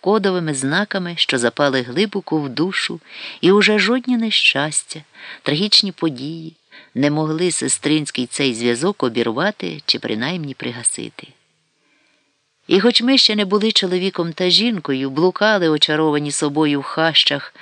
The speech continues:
Кайзервальду в сніги і в дощі, Олюня розповідала переважно про свій ліс.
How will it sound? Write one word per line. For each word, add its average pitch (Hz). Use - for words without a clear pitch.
Кайзервальду 156
в 139
сніги 147
і 135
в 127
дощі, 123
Олюня 143
розповідала 139
переважно 127
про 117
свій 151
ліс. -